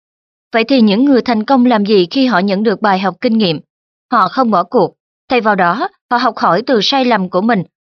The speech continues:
thay đổi phương pháp và hành động lần nữa. Họ tiếp tục lặp lại quá trình này cho đến khi họ thành công. Vượt ải tiến hoa. Trở lại câu chuyện của tôi. Có phải tôi cũng thất bại nhiều lần trước khi đạt được mục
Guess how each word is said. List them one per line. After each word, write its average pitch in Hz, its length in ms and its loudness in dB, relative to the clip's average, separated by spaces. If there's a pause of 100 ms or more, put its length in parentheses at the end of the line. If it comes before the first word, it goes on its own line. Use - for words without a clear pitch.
thay 285 120 0
đổi 208 200 2
phương 240 220 -2
pháp 294 300 -2
và 208 140 0
hành 196 220 -4
động 170 240 0
lần 190 220 0
nữa. 165 260 0 (680)
Họ 208 100 0
tiếp 339 260 -2
tục 214 200 -2
lặp 196 200 0
lại 190 220 0
quá 233 220 -2
trình 240 160 -2
này 185 300 0
cho 240 100 0
đến 226 240 -2
khi 220 220 0
họ 175 220 -2
thành 175 220 -4
công. 190 240 -2 (760)
Vượt 254 220 -2
ải 170 340 -2
tiến 262 260 2
hoa. 220 340 -2 (680)
Trở 262 100 0
lại 226 220 0
câu 254 220 0
chuyện 175 280 -2
của 214 120 -2
tôi. 208 300 0 (840)
Có 320 160 -2
phải 202 180 0
tôi 240 180 2
cũng 196 240 -2
thất 320 180 -4
bại 175 180 0
nhiều 196 160 0
lần 196 220 0
trước 311 200 -6
khi 269 120 0
đạt 190 220 -2
được 180 240 -2
mục 185 120 -2